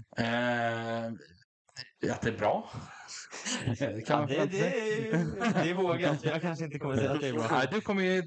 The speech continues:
Speaker 1: jag, jag skulle precis säga, jag vill jättegärna att, eh, Anton
Speaker 2: Att, att jag
Speaker 1: säger
Speaker 2: säger
Speaker 1: vad han
Speaker 2: det.
Speaker 1: tycker efter att han har hört den här låten. Men, eh,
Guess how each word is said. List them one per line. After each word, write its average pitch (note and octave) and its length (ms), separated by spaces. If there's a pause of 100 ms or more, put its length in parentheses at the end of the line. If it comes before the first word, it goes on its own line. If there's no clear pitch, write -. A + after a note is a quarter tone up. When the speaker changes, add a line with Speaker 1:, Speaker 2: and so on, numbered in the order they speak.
Speaker 1:
jag, D#3 300
jag D3+ 120
skulle D#3 180
precis E3 260
säga, B2 160
jag C#3+ 120
vill D#3+ 200
jättegärna C#3+ 720
att, A2+ 380
eh, B2+ 180
Anton A#2+ 400
Speaker 2:
Att, - 100
att - 0
jag B2+ 80
Speaker 1:
säger A2+ 140
Speaker 2:
säger B2+ 140
Speaker 1:
vad G#2+ 60
han A2 80
Speaker 2:
det. A2 80 (100)
Speaker 1:
tycker G2 280 (320)
efter A#2+ 300
att G#2+ 80
han A2+ 100
har B2 100
hört C3+ 140
den A2 80
här A2 80
låten. G#2+ 360
Men, C3+ 460
eh, B2 760